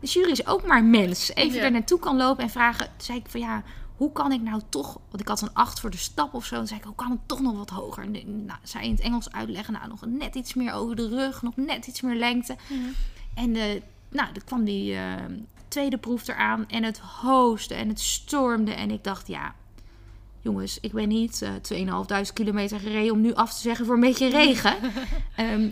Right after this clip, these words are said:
Speaker 1: het was onder in Spanje voor de goede
Speaker 2: Mhm.
Speaker 1: orde. Ehm, en ik reed binnen en mijn paard deed alles gewoon.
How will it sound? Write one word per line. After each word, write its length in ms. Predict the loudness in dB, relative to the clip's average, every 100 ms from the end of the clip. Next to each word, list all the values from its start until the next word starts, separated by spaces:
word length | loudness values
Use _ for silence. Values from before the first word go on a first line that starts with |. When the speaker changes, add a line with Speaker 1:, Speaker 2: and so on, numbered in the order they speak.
| -2
Speaker 1:
het 120 | -4
was 180 | -4 2
onder 260 | 4 6
in 140 | 4 0
Spanje 500 | 2 4 4 2 -2
voor 240 | -4 -6
de 120 | -6 -8 -10
goede 300 | -2 0 0
Speaker 2:
Mhm. 120 | -2
Speaker 1:
orde. 200 | -8 -10 -12 -20 -20 -20 -20 -20 -10 -10 -6
Ehm, 520 | -2 0 2 0 0 -4 -14 -20 -20 -20 -20 -20 -20 -20 -20 -6
en 160 | 0
ik 160 | 0 0
reed 240 | 0 0
binnen 340 | 2 2 0 -2
en 80 | -2
mijn 180 | -2
paard 320 | -2 -2 -4 -2
deed 220 | -2 -2
alles 360 | -8 -12 -12 -10
gewoon. 340 | -12 -12 -14